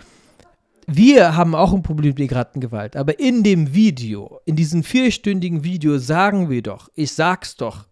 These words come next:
Feroz, ich hab's dir gesagt, ich hab's allen gesagt, ich werd nicht darauf eingehen. Ich hab gesagt, Taye, such es heraus, ich werde nicht in die Zahlen hineingehen,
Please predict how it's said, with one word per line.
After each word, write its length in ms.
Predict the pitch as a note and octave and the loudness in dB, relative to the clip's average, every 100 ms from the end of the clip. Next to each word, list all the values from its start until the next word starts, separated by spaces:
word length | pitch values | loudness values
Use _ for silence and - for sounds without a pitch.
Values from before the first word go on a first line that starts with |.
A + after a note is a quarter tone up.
| _ | _
Feroz, 420 | - D3+ B2+ A#2 | -4 -4 -4 -8
ich 160 | - - | -10 -4
hab's 260 | D3+ - | -4 -4
dir 200 | - G3+ | -4 -4
gesagt, 440 | F3+ D3 B2 C#3 - | -4 -6 -6 -10 -12
ich 120 | D3 | -10
hab's 160 | D3 - | -10 -8
allen 320 | D#3 F#3+ F#3+ | -4 -2 -2
gesagt, 360 | C3+ D3+ D#3+ - | -2 -4 -6 -8
ich 260 | C3 - | -10 -4
werd 380 | D3 G3 G3+ G3+ | 4 4 4 0
nicht 260 | E3+ E3+ - | -4 -4 -4
darauf 340 | D3 C#3+ D3+ | -6 -4 -6
eingehen. 460 | - C#3 C#3 A2 - _ _ _ _ _ _ | -6 -8 -8 -10 -16 _ _ _ _ _ _
Ich 120 | - A3 | -2 0
hab 160 | G#3+ | 0
gesagt, 500 | F#3+ D3+ E3 F#3 - - _ - | 0 2 2 2 -4 -20 _ -2
Taye, 360 | F3 F#3+ F#3 | 0 0 0
such 240 | D3 D#3 - | -4 -6 -8
es 120 | - | -8
heraus, 420 | C3+ D3 F#3+ - _ _ _ _ _ - | -4 -2 -2 -4 _ _ _ _ _ -6
ich 280 | G#3 - | -6 -2
werde 340 | D3 D3 C3 C3+ | -2 0 -2 -4
nicht 340 | F3 - - | -6 -6 -12
in 100 | C#3 | -10
die 100 | C3 | -10
Zahlen 440 | - - D#3 D3+ C#3+ | -10 -6 -4 -4 -4
hineingehen, 760 | B2 A2+ A2+ A2+ A#2+ C3 F#3 | -6 -8 -8 -8 -6 -4 -4